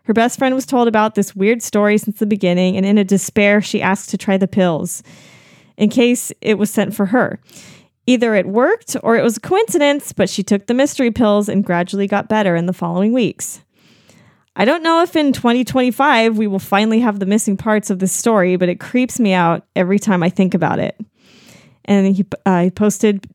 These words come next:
pictures of all the, you know, the, the pills, the U S B thing. There's,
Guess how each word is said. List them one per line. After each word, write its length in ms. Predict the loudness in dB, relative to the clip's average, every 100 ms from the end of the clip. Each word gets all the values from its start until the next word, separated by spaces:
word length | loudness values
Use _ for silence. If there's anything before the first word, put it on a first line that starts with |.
| _
pictures 720 | -2 -2 -2 0 0 -2 -2
of 460 | -2 -2 -6 -14 _ _ _ -2
all 220 | 2 2
the, 500 | 2 2 4 2 -2 -8
you 180 | -4 -2
know, 60 | 0
the, 260 | 0 -2 -10 _ _ _
the 80 | -4
pills, 760 | 2 2 4 4 4 0 -6 -8
the 120 | -4
U 180 | 0 2
S 180 | 2 0
B 240 | 0 0
thing. 540 | 0 -2 0 0 -2 -4
There's, 440 | -6 -10 -12 -20